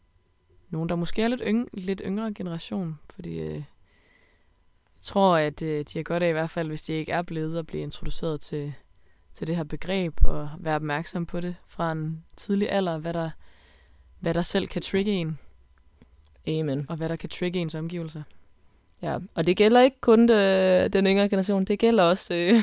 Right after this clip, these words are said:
Speaker 2: øh, <laughs> voksengenerationen, kan jeg hilse at sige. <laughs> Det er bare,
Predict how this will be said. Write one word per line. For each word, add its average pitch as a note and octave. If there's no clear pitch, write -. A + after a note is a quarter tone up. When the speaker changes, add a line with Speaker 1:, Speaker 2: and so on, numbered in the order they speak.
Speaker 2:
øh, A3+
<laughs> A3+
voksengenerationen, F#3+
kan F#3
jeg F3
hilse F#3
at G#3
sige. C4
<laughs> -
Det G#3+
er G#3
bare, F#3